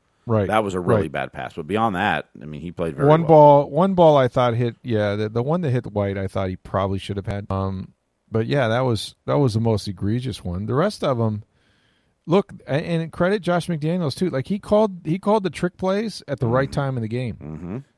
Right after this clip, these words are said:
Speaker 1: You know, he, he, he, when you dial those up, you, they gotta work, and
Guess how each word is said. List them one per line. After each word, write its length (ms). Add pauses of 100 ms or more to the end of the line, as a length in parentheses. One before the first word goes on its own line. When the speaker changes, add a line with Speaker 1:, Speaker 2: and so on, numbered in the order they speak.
Speaker 1:
You 120
know, 160
he, 160
he, 260
he, 160
when 200
you 240
dial 300
those 260
up, 280
you, 180
they 180
gotta 300
work, 440
and 380